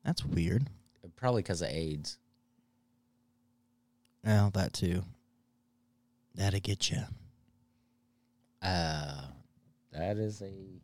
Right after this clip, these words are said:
Speaker 1: Yeah, but straight people get aids too.
Speaker 2: Well, they can, yeah, for sure.
Speaker 1: I mean, that's been proven.
Speaker 2: Mm-hmm. No, I'm just saying,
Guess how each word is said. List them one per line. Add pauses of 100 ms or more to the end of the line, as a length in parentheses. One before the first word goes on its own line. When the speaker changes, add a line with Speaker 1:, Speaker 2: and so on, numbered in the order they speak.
(340)
Speaker 1:
Yeah,
but
straight
people
get
aids
too. (600)
Speaker 2:
Well,
they
can,
yeah, (200)
for
sure. (500)
Speaker 1:
I
mean,
that's
been
proven. (480)
Speaker 2:
Mm-hmm. (440)
No,
I'm
just
saying,